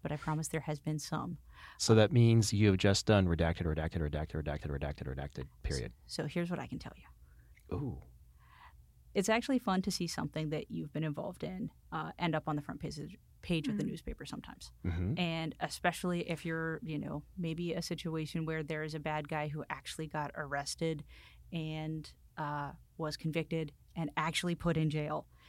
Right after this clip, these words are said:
Speaker 1: which does not happen in the cyber world all that
Speaker 3: Never.
Speaker 1: often. There might have been a time when that happened, and that was
Speaker 3: <laughs>
Speaker 1: extremely exciting.
Speaker 2: If only it actually happened. It just might have happened.
Speaker 3: Intriguing. Intriguing.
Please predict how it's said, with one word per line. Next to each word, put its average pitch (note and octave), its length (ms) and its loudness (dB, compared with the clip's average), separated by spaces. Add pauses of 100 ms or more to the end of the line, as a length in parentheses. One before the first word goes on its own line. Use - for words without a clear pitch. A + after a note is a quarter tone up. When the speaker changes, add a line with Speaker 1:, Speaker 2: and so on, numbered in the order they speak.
(140)
Speaker 1:
which - 220 -2
does D#3 180 2
not F3+ 240 6
happen G#3 360 6
in G3 80 8
the G3 80 8
cyber F#3+ 360 2
world E3 280 2
all D#3 140 6
that - 20 -2 (140)
Speaker 3:
Never. E3+ 40 6
Speaker 1:
often. E3 420 6 (1600)
There F3+ 420 0
might E3+ 160 0
have E3+ 120 -4
been F3 120 0
a E3 80 -2
time D#3 320 -4
when D3+ 120 2
that D3+ 160 0
happened, C#3 500 -4
and D#3+ 180 2
that D#3 160 0
was - 300 -8
Speaker 3:
<laughs> - 80 -16
Speaker 1:
extremely - 460 -8
exciting. - 400 -12 (920)
Speaker 2:
If G#2 140 -4
only A2 240 2
it F2 60 0
actually E2 360 -2
happened. D2 340 -8
It D#2 40 -6
just E2+ 220 -4
might D#2+ 240 -4
have D2 80 -10
happened. - 300 -6
Speaker 3:
Intriguing. G#3+ 1120 4 (1200)
Intriguing. E3 920 0